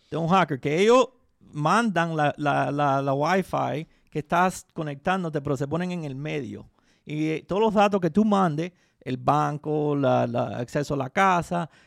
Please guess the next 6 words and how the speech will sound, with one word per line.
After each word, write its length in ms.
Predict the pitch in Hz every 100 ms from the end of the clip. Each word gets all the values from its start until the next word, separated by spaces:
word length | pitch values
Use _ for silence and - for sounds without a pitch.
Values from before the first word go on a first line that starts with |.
| _
el 240 | - 139
email, 420 | 139 143 160 160
como 260 | 147 147 139
dijiste, 520 | 135 208 247 - 165 - _ _
pasan 540 | 180 185 - 156 156
por 420 | - 175 196 202